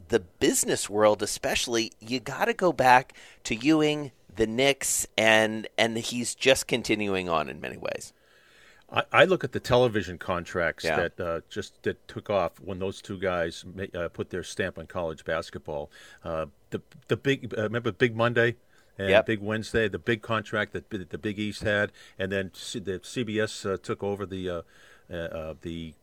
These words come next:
Speaker 2: uh, the Big East tournament in Madison Square Garden.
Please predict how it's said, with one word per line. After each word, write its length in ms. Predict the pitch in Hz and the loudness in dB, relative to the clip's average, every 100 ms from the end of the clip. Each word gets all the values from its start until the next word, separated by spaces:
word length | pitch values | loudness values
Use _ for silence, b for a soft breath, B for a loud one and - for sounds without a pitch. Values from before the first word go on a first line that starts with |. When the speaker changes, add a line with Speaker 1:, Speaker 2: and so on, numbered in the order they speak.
| _ | _
Speaker 2:
uh, 120 | 82 78 | -12 -10
the 100 | 80 | -6
Big 180 | 110 | -4
East 180 | 107 - | -4 -6
tournament 360 | - 104 104 95 | -4 -4 -4 -6
in 80 | 92 | -4
Madison 380 | 95 92 - | -4 -4 -10
Square 320 | - - 98 87 | -12 -4 -4 -2
Garden. 460 | 95 95 95 95 | 0 0 -2 -8